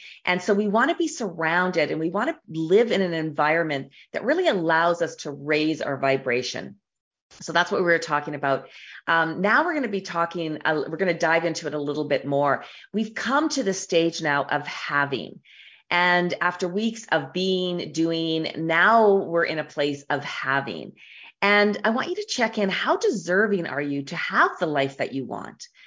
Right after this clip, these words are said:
Right? We, you know, we dream about it. We visualize it. We wanna have good relationships. We wanna live in a home that feels really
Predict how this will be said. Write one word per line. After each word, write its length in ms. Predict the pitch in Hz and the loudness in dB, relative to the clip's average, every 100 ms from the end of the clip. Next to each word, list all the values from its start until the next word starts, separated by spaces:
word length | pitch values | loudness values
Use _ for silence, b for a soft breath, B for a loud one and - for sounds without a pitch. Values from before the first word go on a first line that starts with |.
| B B B 226 | B B B 2
Right? 220 | 294 226 | 2 4
We, 400 | 285 262 240 B B B B B B B B B _ _ _ _ - | 2 2 0 B B B B B B B B B _ _ _ _ 0
you 80 | 262 | 2
know, 80 | |
we 120 | 247 196 | 4 2
dream 480 | 185 202 247 247 | 2 4 4 6
about 240 | 214 196 180 | 6 6 2
it. 100 | 180 | 2
We 120 | 185 | -2
visualize 840 | 151 208 226 214 190 170 160 143 | 2 4 4 4 4 4 2 0
it. 160 | 147 160 | -2 -2
We 120 | 170 | -6
wanna 300 | 170 190 202 | -2 0 0
have 280 | 196 208 180 | -2 -4 -2
good 200 | 208 190 | -4 -2
relationships. 920 | 208 196 220 220 202 196 190 170 - | -2 0 0 0 -2 -2 -2 -2 -4
We 100 | 180 | -4
wanna 300 | 175 185 196 | 0 2 4
live 400 | 180 185 190 185 | 4 4 2 2
in 160 | 175 185 | -2 -2
a 80 | |
home 640 | 180 - 190 190 190 190 185 | -2 -2 2 4 4 4 4
that 380 | 170 160 - - | 4 4 0 -8
feels 500 | - 190 185 180 165 | -6 2 2 2 -2
really 320 | 175 180 | -2 -2